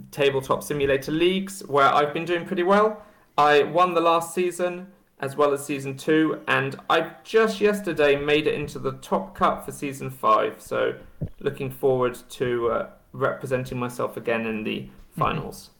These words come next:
Speaker 2: Yes. Um, and what are you playing currently?
Speaker 1: Oh, I'm playing a bunch of stuff. I changed so much. Um, I've been playing Cabal recently, trying out Sin as a leader, and I've had a lot of fun with her.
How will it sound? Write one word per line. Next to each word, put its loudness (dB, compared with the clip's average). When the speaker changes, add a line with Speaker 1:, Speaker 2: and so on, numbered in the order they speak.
Speaker 2:
Yes. -10
Um, 0
and 2
what 6
are 2
you -2
playing -2
currently? -2
Speaker 1:
Oh, 0
I'm 2
playing 2
a 2
bunch 0
of -8
stuff. -2
I 2
changed -2
so 2
much. -2
Um, 2
I've 4
been 6
playing 2
Cabal 4
recently, -4
trying 2
out 0
Sin 0
as -4
a -4
leader, 0
and -2
I've -2
had 0
a -2
lot 0
of -2
fun -2
with -2
her. -4